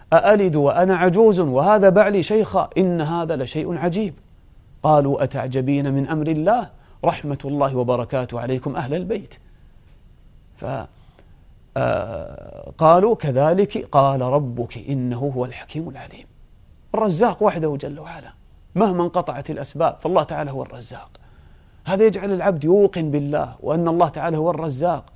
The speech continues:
جل جلاله. "لله ملك السماوات والأرض يخلق ما يشاء يهب لمن يشاء إناثا ويهب لمن يشاء الذكور أو يزوجهم ذكرانا وإناثا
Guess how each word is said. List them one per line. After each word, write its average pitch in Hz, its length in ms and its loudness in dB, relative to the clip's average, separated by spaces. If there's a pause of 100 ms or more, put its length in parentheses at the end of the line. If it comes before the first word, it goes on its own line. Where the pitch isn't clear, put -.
(120)
جل 151 260 -2
جلاله. 123 440 -8 (1040)
"لله 151 640 2 (720)
ملك 156 240 0
السماوات 131 640 -2
والأرض 107 360 -6 (100)
يخلق 233 440 2
ما 233 220 2
يشاء 143 400 -4 (380)
يهب 202 460 6
لمن 160 300 4
يشاء 185 640 4
إناثا 117 440 -4 (400)
ويهب 185 560 8
لمن 151 320 4
يشاء 180 420 2
الذكور 147 520 0 (360)
أو 220 240 8
يزوجهم 208 680 6
ذكرانا 214 580 2
وإناثا 233 680 2